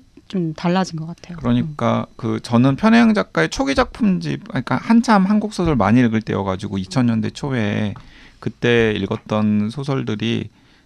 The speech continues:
Speaker 2: 뭐 아오이 가든 사육장 쪽으로 이-, 이게 제가 기억하기로는 편혜영 작가의 첫 번째, 두 번째 단편 소설집인데, 거기에 실린 소설들은 방금 박평이 이야기한 것처럼 정말 약간 그로테스크하고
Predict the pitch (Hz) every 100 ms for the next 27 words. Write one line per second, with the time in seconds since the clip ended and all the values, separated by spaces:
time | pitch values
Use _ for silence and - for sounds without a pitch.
0 | _ _ - 92 92 113 131 127 113 104
1 | 90 95 92 107 - - - - 196 196
2 | - 151 139 143 117 107 98 98 - -
3 | - - 104 101 113 120 120 113 110 110
4 | - _ - 113 113 110 117 - 117 107
5 | 107 104 110 - 170 165 156 131 - 110
6 | - 202 - 190 165 143 104 107 104 196
7 | 92 107 113 113 110 101 98 98 95 120
8 | 104 - - - - 113 127 160 156 151
9 | 139 156 156 143 117 113 110 101 101 110
10 | 107 98 - 120 104 104 104 104 101 98
11 | 110 110 120 101 - - - - 175 202
12 | 190 175 160 135 107 - - 101 101 98
13 | - 123 135 147 135 - - 110 98 98
14 | 95 101 104 98